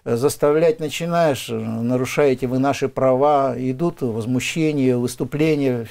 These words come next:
всё что угодно. Поэтому здесь сбалансировать очень сложно, с людьми разговаривать тяжело. Я вообще предлагаю, вот те, кто маски не носит, те, кто так негативно к этому относится, просто их в красную зону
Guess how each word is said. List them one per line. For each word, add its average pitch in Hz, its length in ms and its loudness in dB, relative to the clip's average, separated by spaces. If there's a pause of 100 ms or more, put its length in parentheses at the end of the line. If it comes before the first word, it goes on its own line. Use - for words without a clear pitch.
(260)
всё 180 120 -2
что 190 200 0
угодно. 160 340 0
Поэтому 156 320 0
здесь 147 260 2
сбалансировать 156 760 0
очень 156 280 -6
сложно, 165 300 0 (280)
с - 120 -8
людьми 185 300 6
разговаривать 139 600 2
тяжело. 117 420 -4 (340)
Я 143 60 -4
вообще 208 200 2
предлагаю, 160 600 4
вот 139 160 2
те, 160 160 0
кто - 200 -4
маски 147 320 -2
не 143 120 -2
носит, 160 640 0
те, 147 120 2
кто 139 180 -4
так 139 220 0
негативно 131 580 0
к 147 80 0
этому 139 280 0
относится, 185 380 -2
просто 170 320 -4
их 135 80 -2
в - 40 -16
красную 139 440 0
зону 135 360 0